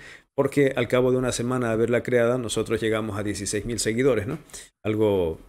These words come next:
eh, bonito, ¿no? Por ese, por ese lado del desarrollo. Luego, eh, pasaron años y hace dos años más atrás comenzamos ya a meterle más fuerza porque ya el mundo comenzó a aceptar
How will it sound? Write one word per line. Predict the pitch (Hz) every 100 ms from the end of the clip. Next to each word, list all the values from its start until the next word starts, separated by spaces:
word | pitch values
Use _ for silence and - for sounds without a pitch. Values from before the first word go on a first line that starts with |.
| - -
eh, | -
bonito, | 110 117 127 101 104
¿no? | 151 202 -
Por | 107
ese, | 98 -
por | - 110
ese | 101 113
lado | 113 113
del | 101
desarrollo. | 101 104 104 92 - - - - _ _ _ -
Luego, | 185 202 214
eh, | - 139 123
pasaron | - 131 170 180 170
años | 139 147 147 - - -
y | 135 123 123
hace | 120 135
dos | 143 139
años | 151 131
más | 143 143
atrás | 143 135 135 -
comenzamos | 127 117 110 117 107
ya | 117
a |
meterle | 117 113 120 113
más | 113 101
fuerza | 117 117 127 127 - - - -
porque | 143 156 143
ya | 143 143
el | 131
mundo | 127 147 143
comenzó | 131 113 107 120
a | 117
aceptar | 120 107 123 123 -